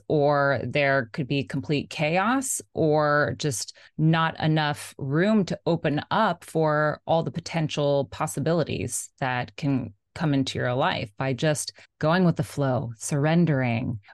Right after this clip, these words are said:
opening yourself to receiving instead of being in such control of everything. So I love those analogies so much.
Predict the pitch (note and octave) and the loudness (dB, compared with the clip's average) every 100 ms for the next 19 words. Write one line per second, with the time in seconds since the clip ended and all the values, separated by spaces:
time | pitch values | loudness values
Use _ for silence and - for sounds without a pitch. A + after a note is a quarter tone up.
0 | - E3 F3+ E3+ D#3 C#3+ D#3 C#3+ C3 - | -2 0 4 4 4 2 0 0 -2 -8
1 | - - - C#3+ B2+ C#3+ - - F3 F3 | -12 -6 0 2 2 0 -2 2 4 4
2 | C#3 A#2 F#2+ - C3+ _ D3+ C3 E3 D3 | 2 -2 -4 -6 -8 _ 0 2 0 0
3 | B2+ D3+ C#3+ C#3+ C#3 - - D#3+ - - | 2 2 4 4 2 0 -2 -2 -2 -6
4 | - _ - D3+ - - - E3 D#3 C3 | -8 _ -2 -2 -2 -10 -2 2 2 2
5 | A#2+ - C#3+ B2+ - C3+ C3+ C3+ - - | -2 -2 -4 -4 -4 -4 -4 -6 -6 -8
6 | - B2+ - - - - E3 - F3+ E3+ | -6 -8 -12 -20 -6 2 2 4 2 2
7 | C#3+ D3+ B2+ B2+ C3+ - C#3+ C#3 B2 D#3 | 2 0 0 -4 -6 -4 0 2 2 2
8 | D3 B2+ B2+ B2+ C3 B2+ B2 - - D#3+ | 2 2 2 0 0 0 -2 -4 -4 0
9 | C#3+ C#3 B2+ A#2 - | 2 2 0 -2 -8